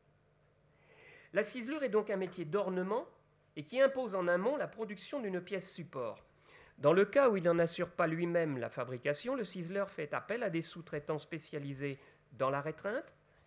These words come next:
le repoussage et très souvent dans le tournage. Je n'ai pas parlé du fondeur, nous y viendrons plus tard. Or, une des spécialités de l'Empire est le formidable développement du tournage sur bronze,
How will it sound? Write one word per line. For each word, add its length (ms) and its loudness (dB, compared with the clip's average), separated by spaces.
le 180 0
repoussage 800 -2
et 100 0
très 180 -4
souvent 320 -2
dans 120 0
le 120 -2
tournage. 480 -4
Je 140 -6
n'ai 120 -4
pas 160 -6
parlé 260 -6
du 120 -10
fondeur, 380 -4
nous 200 -4
y 40 -8
viendrons 300 -4
plus 180 -10
tard. 280 -18
Or, 300 6
une 160 -4
des 100 -2
spécialités 640 -4
de 80 -4
l'Empire 440 -2
est 80 -2
le 80 -2
formidable 640 2
développement 540 -4
du 140 -6
tournage 440 -4
sur 180 -4
bronze, 320 -6